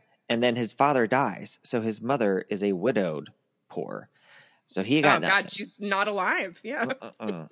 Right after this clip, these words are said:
Speaker 1: So at some point, she just sets him out, and he goes, "Okay, I guess I'll start sailing like my father did, 'cause that's all that I kind of know."
Speaker 2: Sure.
Speaker 1: On Cow Island, and that's where he meets
Speaker 2: Mm-hmm.
Speaker 1: his future friend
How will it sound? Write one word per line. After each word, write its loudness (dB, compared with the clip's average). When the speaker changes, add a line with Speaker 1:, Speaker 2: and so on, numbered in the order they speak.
Speaker 1:
So -2
at -2
some 0
point, 0
she 0
just -2
sets 2
him 0
out, 2
and 0
he -2
goes, 2
"Okay, 4
I 2
guess 0
I'll 0
start -2
sailing 0
like -2
my 0
father 0
did, -2
'cause -8
that's -2
all 0
that -4
I -4
kind -12
of -12
know." -14
Speaker 2:
Sure. -10
Speaker 1:
On 2
Cow 4
Island, 0
and -4
that's 2
where 2
he 0
meets 0
Speaker 2:
Mm-hmm. -18
Speaker 1:
his 0
future 0
friend 0